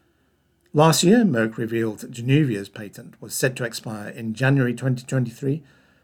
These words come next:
but warned certain formulation patents could be upheld, preventing generic manufacturers from making certain forms of sitagliptin until twenty twenty-seven.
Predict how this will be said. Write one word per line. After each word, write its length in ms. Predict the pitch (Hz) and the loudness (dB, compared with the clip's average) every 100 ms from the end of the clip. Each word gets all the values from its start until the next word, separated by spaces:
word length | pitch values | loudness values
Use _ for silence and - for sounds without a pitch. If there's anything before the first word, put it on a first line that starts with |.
| _ | _
but 140 | 139 139 | -6 0
warned 540 | 131 135 117 113 - | 4 4 2 -2 -6
certain 380 | - 160 147 143 | 6 6 8 2
formulation 680 | 135 147 139 160 190 - 98 | 2 4 6 6 4 2 -6
patents 480 | 101 117 113 - | -12 -14 -14 -12
could 300 | - - 165 | -8 0 2
be 180 | 123 104 | 2 -6
upheld, 540 | - 107 - 117 95 - _ _ _ - | -8 -14 -8 -8 -8 -16 _ _ _ 0
preventing 500 | 131 135 127 131 113 | 4 4 4 0 0
generic 320 | 127 151 160 | 4 4 4
manufacturers 640 | 135 131 151 - - 90 | 2 2 0 -2 -6 -10
from 260 | - 113 110 | -12 -10 -4
making 340 | 117 113 113 | -4 -4 -6
certain 400 | 87 - 147 127 | -6 6 6 6
forms 520 | 110 120 101 98 - | -4 -10 -12 -2 -2
of 200 | - 113 | -2 -14
sitagliptin 800 | - 139 131 123 127 - 95 98 - | -6 -4 -2 -4 -4 -6 -16 -18 -16
until 380 | 107 98 117 107 | -14 -12 -14 -14
twenty 380 | - 131 113 | -2 -2 -2
twenty-seven. 680 | 110 113 101 113 117 113 90 | -6 -10 -8 -8 -8 -8 -14